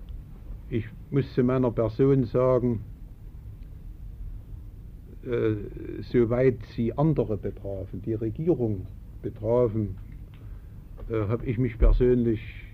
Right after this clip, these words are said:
äh, äh, nicht groß zur Wehr gesetzt. Es, ich bin immer davon ausgegangen, dass, äh, Stoff, Schürer und andere, äh, dafür die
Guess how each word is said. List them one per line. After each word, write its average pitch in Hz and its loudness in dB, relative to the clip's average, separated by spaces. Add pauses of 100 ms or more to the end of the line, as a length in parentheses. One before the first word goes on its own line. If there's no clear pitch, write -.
(120)
äh, 110 -6 (600)
äh, 101 -4
nicht 107 -2 (340)
groß 113 -2 (120)
zur 104 -4
Wehr 120 0
gesetzt. 110 -6 (960)
Es, - -14 (280)
ich - -10
bin 117 0
immer 113 0
davon 113 -2
ausgegangen, 113 0
dass, 110 0 (1040)
äh, 92 -8 (220)
Stoff, 127 6 (280)
Schürer 120 2 (400)
und 107 -4
andere, 117 2 (260)
äh, 107 -6
dafür 117 2
die 110 0